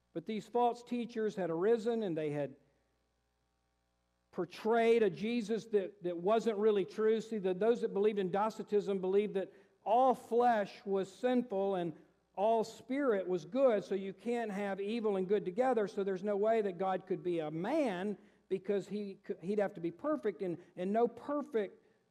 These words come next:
person could be in a sinful fleshly body. So that was the argument of Docetism.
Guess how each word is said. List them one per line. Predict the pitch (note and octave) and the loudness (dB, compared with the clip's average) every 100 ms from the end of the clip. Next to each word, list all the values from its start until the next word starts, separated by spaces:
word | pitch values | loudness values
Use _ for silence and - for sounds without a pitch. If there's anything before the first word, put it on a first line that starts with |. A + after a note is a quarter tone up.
| _ | _
person | - C4+ C#4+ A3+ G#3 | -4 -2 0 -2 -2
could | A3 G3 | 0 0
be | G3+ G#3 | 0 -2
in | G3 G#3+ G#3 F3+ - | 0 0 0 0 -4
a | F#3 | -6
sinful | F#3 B3 B3 A#3 G#3+ G3 G3 | -6 0 0 2 2 0 0
fleshly | A3 G#3 G3+ G3 | 0 0 0 -2
body. | F#3 F3+ E3 C3 G2+ - _ _ _ _ _ _ _ _ _ _ _ _ _ _ _ _ - | -2 -2 -4 -6 -10 -18 _ _ _ _ _ _ _ _ _ _ _ _ _ _ _ _ -10
So | |
that | D#3 F#3 | -4 -4
was | E3 | -2
the | E3 | 0
argument | D#3+ D#3 D3 C#3 C3+ | 2 0 -2 -4 -6
of | |
Docetism. | C3 D3 D3 - C#3 B2+ G#2+ G#2 | -6 -6 -6 -10 -16 -16 -16 -20